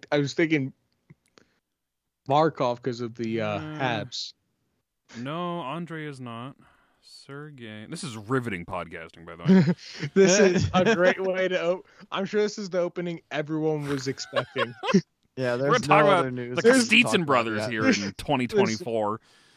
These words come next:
Speaker 1: There's nothing else wor-, nothing else newsworthy happening in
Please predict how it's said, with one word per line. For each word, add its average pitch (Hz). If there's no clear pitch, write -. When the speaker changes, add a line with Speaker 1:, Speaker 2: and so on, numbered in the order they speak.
Speaker 1:
There's 196
nothing 185
else 147
wor-, 135
nothing 151
else 143
newsworthy 120
happening 110
in 107